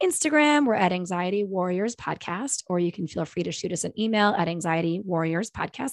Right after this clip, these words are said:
at gmail dot com to shout out your wins of the week, share topic ideas with us,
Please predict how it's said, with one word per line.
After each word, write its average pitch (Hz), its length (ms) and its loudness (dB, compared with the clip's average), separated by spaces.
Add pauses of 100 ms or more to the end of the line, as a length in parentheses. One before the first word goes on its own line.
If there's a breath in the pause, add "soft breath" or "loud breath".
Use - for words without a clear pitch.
at - 200 -6
gmail 170 340 -2
dot 156 180 -4
com 233 420 2 (420 loud breath)
to 202 80 -6
shout 185 200 2
out 180 160 4
your 170 120 -2
wins 175 200 -2
of 175 140 -6
the 196 80 0
week, 254 440 0
share 190 220 -4
topic 262 380 -2
ideas 233 360 -2
with 226 140 -6
us, 220 220 0